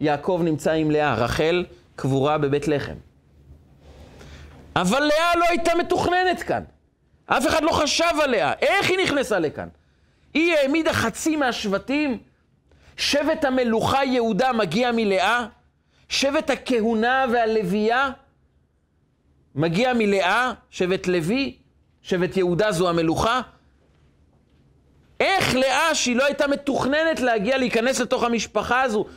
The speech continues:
חצי מהשבטים מגיעים ממנה, המלוכה, הכהונה, הלוויה, הכל מגיע מלאה. והדבר המוזר ביותר,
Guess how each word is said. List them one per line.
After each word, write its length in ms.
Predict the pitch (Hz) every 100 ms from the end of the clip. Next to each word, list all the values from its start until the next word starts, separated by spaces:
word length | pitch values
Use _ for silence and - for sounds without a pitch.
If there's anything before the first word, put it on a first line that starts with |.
| - _ _ _ _ -
חצי 340 | 190 233 330
מהשבטים 500 | 302 214 214 226 247
מגיעים 320 | 214 175 233
ממנה, 380 | 233 233 233 220 - _ _ _ -
המלוכה, 600 | 175 180 170 - 240 214 - _ _ _ _ _ _ _
הכהונה, 680 | 139 - 170 170 190 240 220
הלוויה, 680 | 139 165 165 156 180 233 233 - _ _ _ _ _ _ _ _ _ _ _ _
הכל 200 | - 190
מגיע 280 | 185 147 151
מלאה. 320 | 139 110 113 156 - _ - - - -
והדבר 220 | 120 127 175
המוזר 380 | 170 135 165
ביותר, 360 | 180 190 185